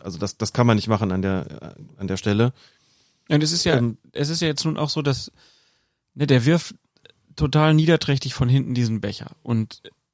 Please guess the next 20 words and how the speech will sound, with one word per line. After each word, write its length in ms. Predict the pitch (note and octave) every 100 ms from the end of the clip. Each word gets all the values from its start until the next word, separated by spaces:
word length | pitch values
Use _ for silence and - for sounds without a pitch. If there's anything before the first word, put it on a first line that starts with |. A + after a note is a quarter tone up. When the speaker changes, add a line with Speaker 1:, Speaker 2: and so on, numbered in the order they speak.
| _ -
Speaker 2:
es 140 | B2
ist 120 | D#3+
ja 80 | D3+
für 200 | - -
Assistenten 600 | A#2 A#2 - C3 C3 A2+
normal, 680 | A2 A2 A2+ C3 D3+ F#3 F3+
dass 200 | - A#2+
sie 80 | -
mit 140 | A#2+ A2
dem 120 | G#2
Rücken 440 | G#2+ B2+ D#3 E3
zu 100 | C#3 B2
den 120 | A2+
Zuschauern 380 | C3 B2+ A2+ G#2+
agieren 420 | A2 C3+ D3 -
und 200 | A2+ - - - - -
jeder 300 | A#2 C#3+ C#3+
kennt 240 | D3+ D#3
es 240 | D3+ C3 - B2+
von 480 | - C#3+ C#3+ C#3